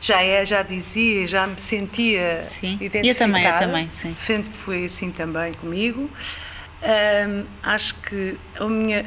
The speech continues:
Speaker 1: a minha maneira de estar na vida ao lo-, e ao longo da minha vida acho que fiz um bom trabalho, pelo menos individual,
Speaker 2: Certo.
Speaker 1: para ser uma mulher livre, porque sou profundamente
Speaker 2: Profundamente livre.
Speaker 1: livre.
Speaker 2: Tu e os teus
Speaker 1: Ah,
Speaker 2: gatos.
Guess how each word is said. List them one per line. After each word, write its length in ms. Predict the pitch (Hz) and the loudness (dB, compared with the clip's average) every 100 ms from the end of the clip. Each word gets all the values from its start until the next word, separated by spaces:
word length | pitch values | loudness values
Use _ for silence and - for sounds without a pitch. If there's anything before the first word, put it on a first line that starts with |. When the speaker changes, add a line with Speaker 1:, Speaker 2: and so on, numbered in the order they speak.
| 202 | -2
Speaker 1:
a 40 | |
minha 220 | 208 220 | 0 0
maneira 420 | 214 202 208 202 202 | 0 0 0 0 0
de 80 | |
estar 360 | - - 196 185 | -4 0 0 0
na 160 | 185 185 | -4 -6
vida 600 | 196 202 170 170 165 - - - | -4 -4 -2 -2 -2 -4 -12 -2
ao 140 | 165 | -2
lo-, 180 | 175 190 | -2 -6
e 260 | - 185 180 | -6 -4 0
ao 160 | 170 175 | 0 0
longo 260 | 226 240 | 0 0
da 140 | 185 196 | -2 -6
minha 200 | 190 190 | -6 -6
vida 260 | 196 185 185 | -4 -2 0
acho 160 | - | -2
que 140 | - - | -8 -12
fiz 260 | - 202 | -8 -6
um 120 | 196 190 | -4 0
bom 180 | 226 | 0
trabalho, 500 | 226 208 190 196 190 185 196 - - - - | 0 -2 2 4 2 -2 -12 -14 -16 -18 -6
pelo 160 | 240 220 | -2 0
menos 280 | 208 196 196 | -2 -4 -4
individual, 720 | 196 180 196 175 180 180 180 | -6 -4 -6 -4 0 0 2
Speaker 2:
Certo. 320 | 180 165 - - - - - - - | 2 2 -2 -14 -16 -16 -16 -14 -2
Speaker 1:
para 220 | 208 196 | -2 -2
ser 240 | - 214 | -2 -2
uma 120 | 196 190 | -2 -2
mulher 260 | 185 180 | -2 -2
livre, 280 | 185 190 - - | -2 -6 -8 -10
porque 160 | - | -2
sou 300 | - - 208 208 - | -2 0 -2 -4 -10
profundamente 920 | - - - 247 208 185 185 190 196 | -8 -4 -2 0 2 2 2 2 4
Speaker 2:
Profundamente 40 | |
livre. 420 | 196 196 208 220 | 4 4 2 -2
Speaker 1:
livre. 100 | 240 - - - - - | -6 -8 -14 -14 -8 0
Speaker 2:
Tu 80 | |
e 100 | 208 | 4
os 60 | 214 | 4
teus 240 | 220 208 | 6 6
Speaker 1:
Ah, 100 | 208 | 6
Speaker 2:
gatos. 380 | 214 277 - - | 6 4 0 -2